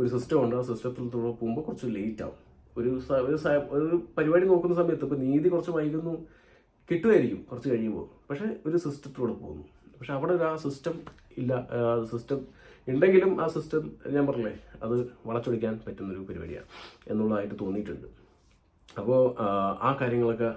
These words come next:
ഞാൻ പറഞ്ഞ പോലെ തന്നെയാണ്. എനിക്ക് ഏറ്റവും കൂടുതൽ ഇഷ്ടമില്ലാത്ത ആ ട്രാഫിക്, മറ്റേ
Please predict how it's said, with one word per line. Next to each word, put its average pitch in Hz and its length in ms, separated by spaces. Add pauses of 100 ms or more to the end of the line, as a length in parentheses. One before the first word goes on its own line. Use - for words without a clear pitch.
(280)
ഞാൻ 113 140
പറഞ്ഞ 101 140
പോലെ 98 220
തന്നെയാണ്. 82 220 (420)
എനിക്ക് 156 260
ഏറ്റവും 160 300
കൂടുതൽ 170 220
ഇഷ്ടമില്ലാത്ത 127 440
ആ 113 320
ട്രാഫിക്, 98 460
മറ്റേ 101 400